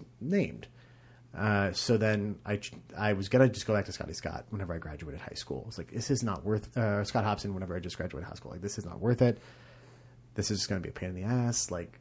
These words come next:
whatever. And it was, uh, my theater director. They were announcing, like, these theater awards, the end of the year theater, theater awards at the high school. And she's like, "This per-, award presented to Scott Hobson." And I'm like, "That's not me. That's not my name.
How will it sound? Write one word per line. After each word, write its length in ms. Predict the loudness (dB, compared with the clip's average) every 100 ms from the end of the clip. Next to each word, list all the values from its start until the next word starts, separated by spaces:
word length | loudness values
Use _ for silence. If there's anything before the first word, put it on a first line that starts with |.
| -12 -8
whatever. 360 | -8 -8 -12 -16 -20 -20 -20 -20 -6
And 500 | -2 0 0 -2 -2
it 100 | 0
was, 500 | 2 2 2 -2 -4 -8
uh, 440 | -6 -4 -6 -8 -10 -16 -18
my 80 | -18 2
theater 200 | 2 4
director. 600 | 2 0 -2 -6 -6 -10 -14 -8
They 220 | 0 4
were 80 | 4
announcing, 420 | 4 2 0 -2 -2
like, 180 | -2
these 160 | -4 -6
theater 360 | -2 0 2 2
awards, 400 | 2 0 -2 0
the 60 |
end 100 | -2
of 60 | 0
the 60 | 0
year 140 | -2
theater, 300 | -2 -2 -2 -4 -4 2
theater 280 | 6 6 6
awards 280 | 4 2 -2
at 60 |
the 60 | -4
high 140 | -4
school. 440 | -4 -6 -6 -6 -10 -10
And 100 | -2
she's 200 | 0 0
like, 180 | -4 -6 -20 -20 -20 -20 -16 0
"This 300 | 2 2 -2 0
per-, 140 | 4 6
award 460 | 8 8 6 2
presented 360 | 0 4 6 4
to 260 | 2 2 2
Scott 420 | 0 2 2 2
Hobson." 480 | 0 0 0 -4 -6
And 140 | -4
I'm 60 | -4
like, 180 | -4 -8 -12 -4
"That's 300 | -2 -2 -6
not 200 | -8 -10
me. 320 | -12 -12 -14 -16 -8
That's 160 | -4
not 120 | -4 -6
my 100 | -6
name. 380 | -4 -4 -8